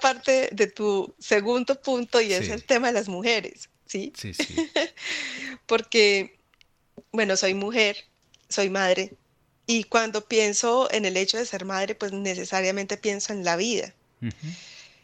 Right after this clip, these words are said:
Speaker 1: Y cuando somos padres o madres y hemos engendrado vida, tanto como padres y como madres, pues, necesariamente tenemos que pensar en las futuras generaciones.
Speaker 2: Claro.
Speaker 1: Eh, hace más de cuarenta años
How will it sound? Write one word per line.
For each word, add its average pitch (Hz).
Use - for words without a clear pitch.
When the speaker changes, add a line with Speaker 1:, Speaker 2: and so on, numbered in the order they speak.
Speaker 1:
Y 233
cuando 196
somos 214
padres 269
o 226
madres 196
y 214
hemos 208
engendrado 196
vida, 196
tanto 202
como 226
padres 190
y 208
como 196
madres, 185
pues, 226
necesariamente 226
tenemos 226
que 240
pensar 247
en 233
las 226
futuras 202
generaciones. 240
Speaker 2:
Claro. 82
Speaker 1:
Eh, 180
hace 202
más 233
de 240
cuarenta 196
años 208